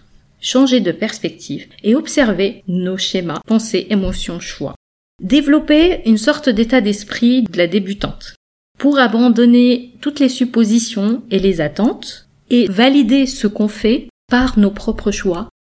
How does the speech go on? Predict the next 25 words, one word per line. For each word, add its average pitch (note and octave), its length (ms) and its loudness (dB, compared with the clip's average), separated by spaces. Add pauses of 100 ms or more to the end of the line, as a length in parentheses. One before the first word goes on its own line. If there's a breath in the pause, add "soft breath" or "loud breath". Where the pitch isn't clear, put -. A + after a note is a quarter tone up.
parce - 180 -6
qu'on G3+ 240 -2
a G#3+ 180 -6 (500)
envie G#3 260 4
de F#3+ 120 0
faire F#3 360 -8 (140)
vraiment. E3 520 -8 (460)
Ça - 180 0
permet D4 260 2
aussi F#4 420 0
de B3+ 100 4
développer A3+ 720 2
une G#3 180 6
forme F#3 460 -4
de E3 80 -2
résilience E3+ 840 -4
face C4 320 -6
à A#3 60 0
des G3+ 220 0
émotions F#3+ 320 -2
comme A#3+ 220 2
la - 280 -4
honte. - 380 -12 (180)
Par E3 160 -12
exemple, F3+ 640 0